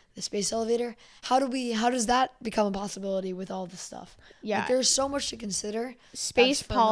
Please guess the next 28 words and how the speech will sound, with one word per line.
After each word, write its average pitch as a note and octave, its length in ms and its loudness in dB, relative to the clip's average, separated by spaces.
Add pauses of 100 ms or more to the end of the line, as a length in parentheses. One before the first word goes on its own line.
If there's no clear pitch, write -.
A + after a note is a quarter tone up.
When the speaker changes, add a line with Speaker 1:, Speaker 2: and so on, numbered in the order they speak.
Speaker 2:
policy, F#3+ 260 -10
Speaker 1:
episode. A3 240 -10
Speaker 2:
yeah, G3 140 -4
space - 420 2
policy A#3+ 640 0
and G3 200 -4
how G3 640 0 (920)
as G3 680 0 (140)
Speaker 1:
Our A#3+ 140 0
lives B3+ 220 6
are G#3+ 140 8
too G#3 60 8
Speaker 2:
technology A3+ 60 6
Speaker 1:
basic G3 340 4
for A3 80 -4
Speaker 2:
becomes F#3+ 200 -4
Speaker 1:
this. - 280 -12 (380)
Speaker 2:
as G#3 180 2
technology G#3+ 380 0
becomes G3 320 -8
more F#3+ 140 -8
advanced, A3 460 -6 (320)
how G#3+ 400 2
to G3 440 -4
do G3+ 220 -10
space G#3+ 380 -4
policy G3+ 680 -6 (520)
and F#3+ 480 -8